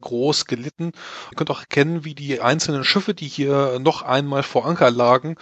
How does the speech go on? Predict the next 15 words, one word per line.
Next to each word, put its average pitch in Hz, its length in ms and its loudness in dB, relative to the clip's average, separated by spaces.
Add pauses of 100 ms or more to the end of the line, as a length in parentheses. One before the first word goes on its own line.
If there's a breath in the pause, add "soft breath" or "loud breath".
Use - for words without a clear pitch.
(320 loud breath)
ähm, 127 140 -6
hoffnungslos 139 720 -2
niedergebrannt 135 720 2
sind, 170 280 0
beziehungsweise 139 540 -4
immer 139 120 -4
noch 139 120 -4
am 131 140 -4
Brennen 127 320 0
sind 151 260 -2
und 143 120 -6
jetzt 135 200 -6
langsam 135 380 0
vergehen, 131 720 -2
untergehen 147 580 -2